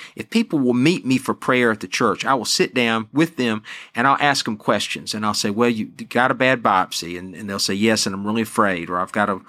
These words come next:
long recovery and I'm really afraid." And then we'll think back. And we'll say, "Well, gosh, if,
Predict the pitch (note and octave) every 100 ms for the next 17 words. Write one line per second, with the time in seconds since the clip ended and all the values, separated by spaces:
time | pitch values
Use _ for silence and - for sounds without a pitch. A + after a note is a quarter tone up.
0 | - G#2+ B2 B2 A2+ D3 A#2 G2 F#2 G#2
1 | A2 G#2 - A2 G#2+ B2 D3 D3 G3+ -
2 | F#3 F3+ - - - - - - - D3+
3 | D3 C#3+ C#3 A#2+ A#2 F3+ C3+ - C#3+ A#2